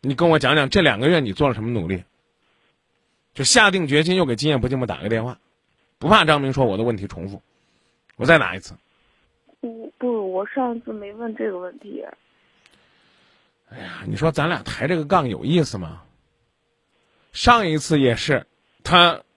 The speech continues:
Speaker 1: 在那边工作，已经危及到我们的感情了。我不知道您今天的问题跟上次有什么不一样，你，你来问吧，咱俩也较较真儿。
Speaker 2: 行，我上次问的就是，呃，他出现这种，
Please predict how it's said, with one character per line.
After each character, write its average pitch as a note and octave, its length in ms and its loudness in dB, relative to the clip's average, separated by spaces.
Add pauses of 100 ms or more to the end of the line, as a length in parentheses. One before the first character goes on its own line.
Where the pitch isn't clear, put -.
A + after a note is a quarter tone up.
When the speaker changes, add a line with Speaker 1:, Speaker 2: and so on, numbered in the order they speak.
(760)
Speaker 1:
在 D#3 160 4
那 E3 200 6
边 C3+ 280 4 (380)
工 D#3 200 2
作， C#3+ 220 4 (380)
已 C3 160 0
经 E3 240 2
危 F3+ 100 8
及 D#3 140 2
到 D3+ 140 6
我 A#2 120 0
们 A#2+ 80 -4
的 C#3+ 80 0
感 F#2 200 -6
情 A2 220 -10
了。 A#2 140 -6 (600)
我 D#3 120 4
不 G#3 140 6
知 B3 80 8
道 A#3+ 100 8
您 F3+ 180 0
今 G#3 140 0
天 G#3 140 4
的 G#3 60 2
问 G3+ 120 4
题 D3+ 100 0
跟 F3+ 120 0
上 E3 200 4
次 C#3+ 60 -2
有 B2 100 0
什 G#2+ 80 -6
么 B2+ 80 -6
不 C#3+ 80 2
一 C3 60 2
样， A2+ 220 -2 (160)
你， A#2 160 -6
你 B2 160 -4
来 A#2+ 180 2
问 D3 160 2
吧， G2+ 160 -8 (380)
咱 C#3+ 140 2
俩 D3+ 120 4
也 A#2+ 80 -4
较 D3 140 0
较 G#2 120 -2
真 A2 140 -4
儿。 A2 100 -12 (880)
Speaker 2:
行， G3+ 280 -14
我 G#3 180 -16
上 A3+ 280 -20
次 A3 100 -20
问 G#3 260 -14
的 F#3+ 140 -16
就 F#3+ 220 -18
是， F#3 240 -16 (680)
呃， - 100 -14 (760)
他 G3 140 -12
出 G#3 200 -12
现 G3+ 240 -18
这 G3 140 -14
种， F3+ 120 -18